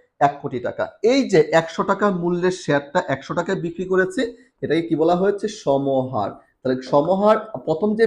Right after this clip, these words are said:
ম্যাথটা ছিল, এক নাম্বার ম্যাথ, যেটা গত ক্লাসের ম্যাথ, ওইটাও সমহার ছিল এবং এই ম্যাথটাও সমহার। But আমরা এর পরে শিখবো হচ্ছে অধিহারের ম্যাথ,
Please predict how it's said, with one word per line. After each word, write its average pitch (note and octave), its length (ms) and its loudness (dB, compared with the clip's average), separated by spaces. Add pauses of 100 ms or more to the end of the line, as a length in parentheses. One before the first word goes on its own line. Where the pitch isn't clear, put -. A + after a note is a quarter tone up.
ম্যাথটা D3+ 360 2
ছিল, E3 100 -2 (100)
এক - 120 -6
নাম্বার E3 220 0
ম্যাথ, F#3+ 180 -4
যেটা C3+ 120 -4 (100)
গত C#3 180 -4
ক্লাসের F#3 320 0
ম্যাথ, E3 140 0 (340)
ওইটাও G3+ 320 2
সমহার G#3 420 4
ছিল A#3 100 2 (180)
এবং D#3+ 120 0 (220)
এই D4 160 4
ম্যাথটাও D#3+ 320 4 (100)
সমহার। A2+ 360 -6 (460)
But B2+ 120 0 (120)
আমরা D3+ 160 2 (160)
এর A#3 100 0 (160)
পরে D#3+ 220 6 (120)
শিখবো D3+ 360 -4
হচ্ছে E3 260 -2 (320)
অধিহারের C#3+ 500 0 (100)
ম্যাথ, G2+ 180 -4